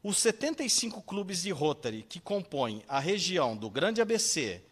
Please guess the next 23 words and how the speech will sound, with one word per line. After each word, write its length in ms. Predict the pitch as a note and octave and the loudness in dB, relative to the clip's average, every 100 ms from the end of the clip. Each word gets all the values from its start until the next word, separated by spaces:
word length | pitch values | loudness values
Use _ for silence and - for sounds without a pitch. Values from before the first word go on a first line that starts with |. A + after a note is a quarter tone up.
| _ | _
Baixada 560 | F#2+ A#2 G#2+ E3 G3 G#3+ | -4 0 2 4 4 4
Santista 840 | G#3 A3 G#3 D3 B2 - - G2 - - _ | 0 -2 -2 -2 -2 -4 -4 -6 -8 -20 _
e 120 | C3+ | -4
Zona 400 | A#2 A#2+ G#3 G#3+ | -2 0 2 2
Sul 280 | - - A#2 | 0 -2 -4
de 160 | G#2+ F#3+ | -2 2
São 280 | - F3 | 2 0
Paulo 520 | - D3+ D#3+ A2 G2 - - _ | 2 6 6 4 -4 -10 -20 _
formam 600 | - - F#3 E3+ F3+ G3+ - | -12 4 6 8 4 -2 -2
o 80 | A3 | -2
Distrito 640 | A#3 - E3 D#3+ F3 F#3 | 0 0 0 -4 -4 -8
quarenta 560 | - G3+ C#3+ F3 G3+ F#3+ | -4 0 2 2 0 -4
e 40 | |
quatro 380 | - D#3+ - A#2+ | 0 0 0 -6
vinte, 520 | A2+ D3+ - - - - - - - | -4 -4 -2 -4 -6 -18 -20 -20 -10
dirigido 760 | C3+ C4 B3 D#3 D3 A#2 A#2 A2 | 0 2 2 0 0 -2 -4 -4
neste 400 | C3 C#3 - C#3+ | 0 2 2 2
ano 160 | A3 | 0
rotário 640 | G3+ G#3 - B2 C3 C#3+ E3 - _ _ | 2 0 4 4 4 2 -6 -14 _ _
pelo 240 | G3+ F#3+ | 4 4
governador 920 | D3 G#3 A#3+ A3+ G#3+ F3 C3+ B2 G2+ - - - | 4 4 6 4 2 0 2 2 2 -2 -14 -10
motivador 1040 | B2 E3 A#3+ A#3+ G#3 F#3 C3+ B2+ D3 E3 - - _ | 0 4 4 4 0 0 2 2 2 0 -10 -20 _
Watson 640 | B2 F3 - - G#3+ A3+ | 4 4 4 0 0 0